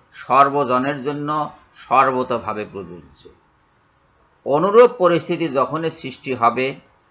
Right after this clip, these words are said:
রাসূলের আদেশ নিষেধ মানার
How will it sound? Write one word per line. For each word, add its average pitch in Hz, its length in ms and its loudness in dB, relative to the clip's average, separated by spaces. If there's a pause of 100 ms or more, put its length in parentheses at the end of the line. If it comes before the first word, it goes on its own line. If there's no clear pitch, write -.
(400)
রাসূলের 165 680 2
আদেশ 139 480 2 (100)
নিষেধ 139 320 -4
মানার 123 480 -2